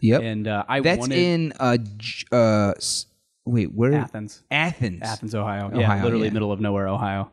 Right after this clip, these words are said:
Speaker 1: Right. I've been
Speaker 2: Um,
Speaker 1: there before.
Speaker 2: oh, have you really?
Speaker 1: Yeah.
Speaker 2: Oh, nice.
Speaker 1: A
Speaker 2: Just
Speaker 1: friend of
Speaker 2: for,
Speaker 1: mine,
Speaker 2: just 'cause?
Speaker 1: uh, Azhar, a dear friend of mine, w-,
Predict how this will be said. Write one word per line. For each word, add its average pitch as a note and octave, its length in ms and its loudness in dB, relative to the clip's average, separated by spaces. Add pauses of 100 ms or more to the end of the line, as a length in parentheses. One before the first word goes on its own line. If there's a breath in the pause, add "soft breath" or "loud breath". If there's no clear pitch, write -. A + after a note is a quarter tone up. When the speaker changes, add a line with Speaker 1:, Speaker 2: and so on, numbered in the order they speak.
(120)
Speaker 1:
Right. G2 260 2
I've D3+ 120 0
been A#2+ 100 4
Speaker 2:
Um, G3 60 0
Speaker 1:
there F#3 100 0
before. G#2 360 -4
Speaker 2:
oh, C3 60 0
have C3+ 180 2
you A#3 80 4
really? F3+ 220 4
Speaker 1:
Yeah. A2 160 2
Speaker 2:
Oh, B3+ 80 6
nice. B3 320 2
Speaker 1:
A - 40 -10
Speaker 2:
Just C3+ 120 0
Speaker 1:
friend E3+ 140 4
of E3 60 2
Speaker 2:
for, D#3 40 4
Speaker 1:
mine, C3 220 2
Speaker 2:
just C#3 160 -10
'cause? C#3+ 340 -4
Speaker 1:
uh, A#2+ 180 4
Azhar, B2+ 480 2
a G#2+ 400 4 (300)
dear D3+ 160 2
friend A2 220 0
of G2+ 80 0
mine, G2+ 260 -2 (680 soft breath)
w-, A#2+ 260 2